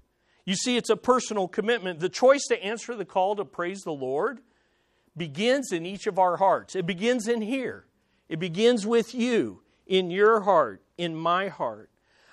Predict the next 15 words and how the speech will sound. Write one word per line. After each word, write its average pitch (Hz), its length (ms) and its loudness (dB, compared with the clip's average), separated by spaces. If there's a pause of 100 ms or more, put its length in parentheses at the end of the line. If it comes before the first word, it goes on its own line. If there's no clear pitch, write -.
I 214 160 6
can't 247 320 -2
make 214 240 -4
this 185 200 -6
choice 196 400 -8
for 190 320 -10
you. 123 280 -16 (500)
I 180 100 -2
can't 262 360 -4
answer 208 520 -6 (400)
this 180 240 0
call 190 480 4
for 156 420 -8
anyone 190 480 -6
else 160 320 -4